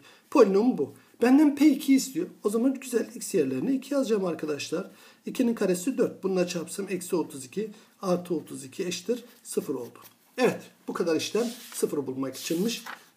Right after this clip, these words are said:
Evet, bu sorumuzun cevabı da böyle arkadaşlar. Bir sonraki sorumuza geçiyorum. Değerli arkadaşlar, polinom x eksi iki polinomuna bölümünde bölüm polinomunun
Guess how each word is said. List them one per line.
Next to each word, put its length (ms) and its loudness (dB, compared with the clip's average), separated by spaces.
Evet, 280 2
bu 60 -2
sorumuzun 480 -6
cevabı 300 -4
da 140 -2
böyle 220 0
arkadaşlar. 640 -8
Bir 100 -2
sonraki 360 -10
sorumuza 360 -10
geçiyorum. 380 -14
Değerli 240 8
arkadaşlar, 640 2
polinom 400 4
x 180 2
eksi 280 2
iki 200 0
polinomuna 580 0
bölümünde 540 2
bölüm 340 6
polinomunun 560 4